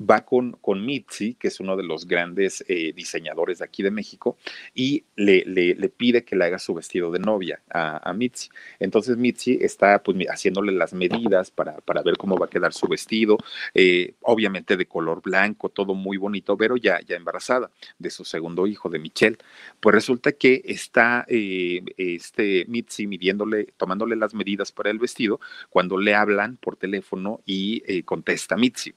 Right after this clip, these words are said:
Este, "¿me puede comunicar con Verónica?". "Sí, claro. ¿Quién habla?". "Enrique". "Ay, no, no, no, pues, Vero, te habla tu novio. ¿Cómo crees que, este, no, no, no te lo voy a pasar?". Pues resulta que ya va Verónica, contesta, ¿no?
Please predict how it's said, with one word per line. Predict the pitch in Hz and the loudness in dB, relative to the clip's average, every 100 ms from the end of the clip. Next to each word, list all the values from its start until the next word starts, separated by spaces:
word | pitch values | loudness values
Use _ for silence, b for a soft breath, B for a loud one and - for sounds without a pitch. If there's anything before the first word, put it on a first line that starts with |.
| B B B | B B B
Este, | - 90 - - 82 _ - | 2 2 2 -2 -4 _ -4
"¿me | 98 | -2
puede | - 160 | 2 2
comunicar | 139 131 117 120 | 2 0 2 0
con | - | 0
Verónica?". | 113 120 147 - | 0 0 -2 -6
"Sí, | 131 127 | -6 -6
claro. | - 117 113 | 2 2 2
¿Quién | - 123 | -4 -2
habla?". | 123 135 151 | 2 2 0
"Enrique". | 101 95 123 117 - - | -4 -2 0 0 -4 -6
"Ay, | 151 185 | -6 -8
no, | 120 | -14
no, | 123 | -18
no, | 120 117 | -14 -16
pues, | - 92 | -12 0
Vero, | 117 151 B B - | 0 0 B B 0
te | 95 | 2
habla | 110 147 160 | 2 2 -2
tu | - | -4
novio. | 98 135 151 104 | -4 -4 -4 -10
¿Cómo | - 110 | -10 -14
crees | - 98 | -10 -10
que, | - | -8
este, | 98 - - 76 | -8 -8 -10 -2
no, | 90 95 | 0 0
no, | 98 95 | -2 -6
no | 95 | -6
te | - | -4
lo | 90 | -4
voy | 87 87 | -2 -2
a | |
pasar?". | 90 101 151 - B B B | -2 -2 -4 -4 B B B
Pues | 98 92 | -2 -2
resulta | 92 101 110 | -2 -6 -4
que | 92 | -2
ya | 92 | 0
va | 101 | 0
Verónica, | 104 101 117 - - | 0 -2 -4 -6 -4
contesta, | 104 107 165 - - | -4 -2 -4 -4 -6
¿no? | 120 | -6